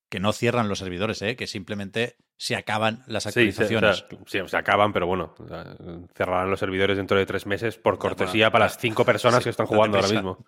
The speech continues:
Speaker 1: date prisa, sí.
Speaker 2: Claro. En caso de que cierren, ¿eh? No lo sé, no he investigado lo suficiente. Eh, pero el plan es genérico, el plan vale para cualquier juego que pueda estar en esta situación. Mi plan es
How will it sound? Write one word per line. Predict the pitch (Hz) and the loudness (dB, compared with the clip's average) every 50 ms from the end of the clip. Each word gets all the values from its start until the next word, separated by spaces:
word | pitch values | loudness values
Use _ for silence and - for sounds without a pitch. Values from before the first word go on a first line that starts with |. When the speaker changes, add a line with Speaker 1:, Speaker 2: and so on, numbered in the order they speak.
| _ - | _ -14
Speaker 1:
date | 107 98 101 104 92 | -10 -10 -10 -10 -8
prisa, | 92 104 95 - 90 | -10 -10 -10 -10 -6
sí. | - | 0
Speaker 2:
Claro. | - 101 95 85 - - _ _ _ _ _ _ _ | 0 0 0 0 -4 -10 _ _ _ _ _ _ _
En | - 110 104 | -14 -6 -2
caso | - 123 - 156 | 0 2 4 6
de | 143 131 | 6 6
que | 113 98 | 4 4
cierren, | - 113 110 98 90 87 | 4 4 4 4 2 0
¿eh? | 101 104 | 0 2
No | 98 101 | 4 4
lo | 104 | 4
sé, | 98 - 90 82 | 4 2 -2 -4
no | 90 95 | -2 -2
he | |
investigado | 101 98 98 92 - 110 98 98 | -2 -2 -2 -2 0 2 4 4
lo | 95 92 | 4 2
suficiente. | 90 98 87 92 85 95 87 82 76 82 - _ _ - - _ _ _ _ _ _ | 0 -2 -6 -8 -8 -8 -10 -10 -10 -16 -20 _ _ -20 -20 _ _ _ _ _ _
Eh, | - 101 95 95 90 87 85 82 80 80 82 82 82 - - | -4 -2 0 0 0 -2 -2 -6 -8 -12 -16 -18 -20 -12 -6
pero | - 107 104 | -2 2 2
el | 101 95 | 2 2
plan | - 123 127 135 | 4 4 4 4
es | 143 - | 4 2
genérico, | - 117 101 110 104 92 90 - 90 | 2 0 2 2 0 0 -2 -2 -4
el | 92 - | -2 0
plan | - 107 117 113 | 2 2 2 4
vale | 120 123 123 | 4 4 6
para | 113 104 98 | 4 4 2
cualquier | 92 95 92 - - 113 107 | 2 0 -2 0 0 0 0
juego | - - 120 120 113 110 113 110 107 - - _ _ | 0 2 4 4 6 6 4 4 2 -2 -10 _ _
que | - 110 | -6 -4
pueda | 98 - 117 113 113 110 110 - - - | 0 2 4 6 6 6 6 4 0 -8
estar | 104 - - 110 | -4 0 2 2
en | 98 101 | 2 2
esta | 98 - 110 | -2 -2 -4
situación. | 98 95 92 95 87 101 92 82 80 _ _ _ _ _ - | -4 0 0 0 0 0 -2 -2 -4 _ _ _ _ _ -4
Mi | 110 101 | -4 -2
plan | - 123 131 147 147 | 2 4 6 6 6
es | 147 151 175 175 - - _ | 6 4 2 0 -6 -14 _